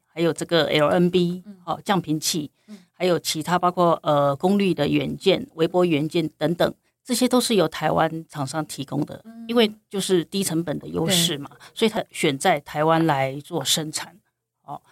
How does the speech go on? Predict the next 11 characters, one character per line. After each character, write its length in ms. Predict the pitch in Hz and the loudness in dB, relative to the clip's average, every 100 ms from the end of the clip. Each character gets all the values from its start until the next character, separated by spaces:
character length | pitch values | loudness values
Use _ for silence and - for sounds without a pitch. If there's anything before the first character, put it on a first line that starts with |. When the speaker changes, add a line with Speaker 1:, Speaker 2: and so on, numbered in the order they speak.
| _ | _
Speaker 1:
但 120 | 302 | 2
是 160 | 302 240 | 2 4
这 120 | 262 | 2
些 200 | 240 247 | 4 2
技 200 | 226 226 | 2 -2
术 280 | 190 202 170 - - _ | 0 0 -2 -6 -20 _
是， 160 | - - | -12 -8
是 240 | - 240 240 _ _ _ _ _ | -4 -2 -2 _ _ _ _ _
我 160 | - 180 | 2 4
国 340 | 175 185 190 - | 6 6 6 2
一， 160 | 277 | -2